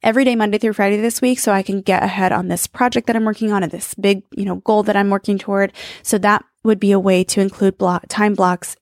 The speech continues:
within the anchor time schedule. And you might even block off, "Okay, and then I'm gonna block the afternoon hours from one o'clock after I finish my lunch to five o'clock when I clock out for tasks," right? Things that are a little bit less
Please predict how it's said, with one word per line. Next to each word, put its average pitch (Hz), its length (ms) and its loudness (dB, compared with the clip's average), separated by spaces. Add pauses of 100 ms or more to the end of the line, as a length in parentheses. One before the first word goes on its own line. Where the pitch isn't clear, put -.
(120)
within 220 640 0
the 202 120 0
anchor 190 280 -4
time 185 460 -2
schedule. - 380 -4
And 196 120 2
you 190 80 0
might 190 160 2
even 196 200 0
block 185 280 0
off, 190 160 0
"Okay, 233 240 0
and 180 100 -2
then 185 80 -2
I'm 190 60 -2
gonna 185 160 -4
block 190 260 -2
the 190 140 -2
afternoon 214 480 2
hours 196 440 2
from 190 320 -2 (360)
one 202 420 2
o'clock 262 420 0
after 190 240 0
I 190 80 2
finish 196 300 -2
my 196 80 0
lunch 185 320 -4
to 196 120 -2
five 185 280 0
o'clock 233 320 0
when 208 100 0
I 196 80 2
clock 185 300 0
out 202 320 2 (320)
for 202 640 0 (400)
tasks," - 600 -6
right? 190 320 0
Things 214 260 -2
that 208 140 0
are 202 40 2
a 196 60 2
little 196 220 0
bit 202 180 0
less 185 400 -2